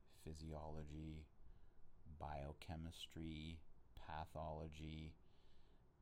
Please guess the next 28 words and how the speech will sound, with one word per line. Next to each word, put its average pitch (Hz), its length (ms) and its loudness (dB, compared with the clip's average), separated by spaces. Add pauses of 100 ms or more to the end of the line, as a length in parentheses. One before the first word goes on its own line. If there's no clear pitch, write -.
um, - 320 -2 (320)
radiology. 78 880 6
So - 220 4
a 82 100 4
lot 92 280 10
of 92 120 8
the 85 80 8 (140)
hardcore 78 800 6 (720)
science, 76 800 2 (220)
uh, - 280 0 (180)
biology 80 600 6
work 76 320 2 (120)
that 76 260 6 (440)
you 104 100 6
do 123 260 8
need, 87 420 8
and 82 120 6
you 82 80 4
do 87 140 4
need 87 260 6
to 80 140 2
know 80 200 6
well 80 460 10 (1160)
to 82 80 4
be 80 160 2
a 80 60 4
good 80 180 2
doctor. 78 540 6